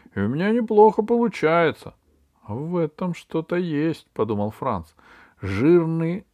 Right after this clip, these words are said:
жирным Эберхарда не назовешь. Просто у него на костях много мяса. И потом, вратарю не надо много бегать, а ловить и отбивать мячи он очень даже сможет». «Арно ведь сейчас болен», —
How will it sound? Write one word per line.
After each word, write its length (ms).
жирным 580
Эберхарда 640
не 120
назовешь. 720
Просто 320
у 60
него 260
на 140
костях 520
много 320
мяса. 640
И 100
потом, 560
вратарю 460
не 140
надо 300
много 280
бегать, 480
а 160
ловить 420
и 60
отбивать 580
мячи 560
он 260
очень 640
даже 380
сможет». 560
«Арно 400
ведь 180
сейчас 400
болен», — 460